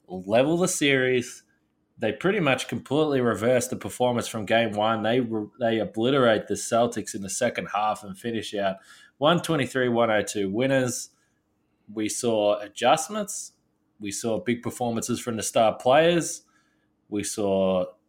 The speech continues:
ferocious defense. We saw transition bucks. We saw plenty of threes. We've pretty much seen everything that we wanted to see from the Bucks and everything from the Bucks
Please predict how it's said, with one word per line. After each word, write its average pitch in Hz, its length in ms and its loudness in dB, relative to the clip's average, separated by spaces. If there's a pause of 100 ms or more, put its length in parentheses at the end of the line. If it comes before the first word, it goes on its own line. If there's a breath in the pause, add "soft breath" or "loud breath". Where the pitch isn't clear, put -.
(580)
ferocious 110 540 -4
defense. 175 760 4
We 107 120 -2
saw 101 320 -2
transition 110 680 -4
bucks. 139 400 2
We 110 80 0
saw 101 220 -4
plenty 139 320 0
of 123 120 0
threes. 107 520 -2 (580 soft breath)
We've 101 160 -4
pretty 226 160 2
much 180 160 4
seen 143 320 0
everything 131 480 2
that 113 100 0
we 107 120 -4
wanted 107 240 -4
to 95 80 -8
see 110 180 -2
from 104 160 -8
the 98 60 -2
Bucks 104 320 2
and 110 100 -4
everything 123 380 0
from 110 160 -6
the 95 80 -4
Bucks 101 420 0